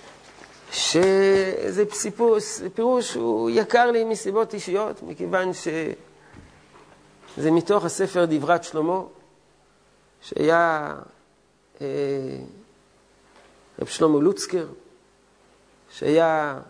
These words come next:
תלמיד מובהק של המגיד ממזריש,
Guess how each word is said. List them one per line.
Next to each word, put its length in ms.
תלמיד 400
מובהק 400
של 200
המגיד 400
ממזריש, 840